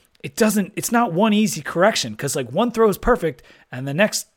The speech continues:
time out there, he can't seem to figure out how to get rid of the ball or throw it anywhere near the guy. So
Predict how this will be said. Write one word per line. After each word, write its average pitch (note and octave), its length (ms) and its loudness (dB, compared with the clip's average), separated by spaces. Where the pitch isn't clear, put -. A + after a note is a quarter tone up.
time F#3+ 300 -2
out A#3 180 2
there, D3+ 240 -4
he B2+ 180 -6
can't G3 300 -4
seem G3 280 -4
to D#3 60 -4
figure F3 280 0
out D3+ 120 2
how D#3 120 0
to D3+ 100 -4
get D3+ 160 -6
rid E3 140 -2
of D#3+ 40 -4
the D#3+ 60 -2
ball E3 380 2
or C3+ 180 -4
throw F3 220 4
it E3+ 60 4
anywhere E3+ 280 0
near G#3+ 160 2
the E3+ 100 -2
guy. G#2 200 -10
So D3+ 400 0